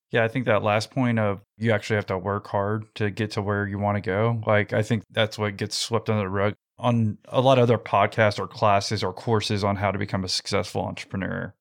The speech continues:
So I think we've kinda heard that through your story, and I appreciate you sharing it. So if anyone wanted to reach out and say thank you for doing the podcast or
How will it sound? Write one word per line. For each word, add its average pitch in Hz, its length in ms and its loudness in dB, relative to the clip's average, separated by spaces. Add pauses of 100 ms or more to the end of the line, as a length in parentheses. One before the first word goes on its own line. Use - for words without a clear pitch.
(140)
So 92 400 -2
I 117 120 -2
think 117 160 2
we've 110 160 0
kinda 107 220 0
heard 113 260 2
that 101 200 4
through 98 340 -6 (200)
your 117 160 2
story, 95 460 0
and 104 100 2
I - 20 2
appreciate 104 460 -2
you 101 120 -4
sharing 101 360 -2
it. 98 220 -8
So 107 240 2 (240)
if - 160 -2
anyone 151 320 4
wanted 143 240 2
to 123 160 4
reach 117 300 0
out 117 340 6
and 113 160 -2
say 113 220 4
thank 110 340 0
you 120 80 0
for 110 160 0
doing 110 220 2
the 104 80 2
podcast 107 840 2
or 101 360 0